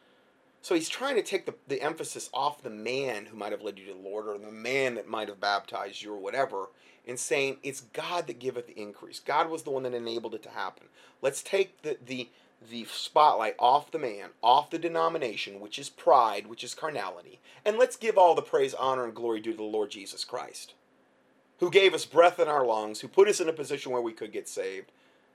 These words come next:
by the, by the drawing of the Holy Spirit. Because if it wasn't for that, we'd, we'd be doomed. So he's trying to put things in perspective here.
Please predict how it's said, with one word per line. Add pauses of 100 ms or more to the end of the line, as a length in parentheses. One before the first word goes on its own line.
(440)
by
the, (180)
by
the
drawing
of
the
Holy
Spirit. (1500)
Because
if
it
wasn't
for
that,
we'd, (240)
we'd
be
doomed. (1300)
So
he's
trying
to
put
things
in
perspective
here.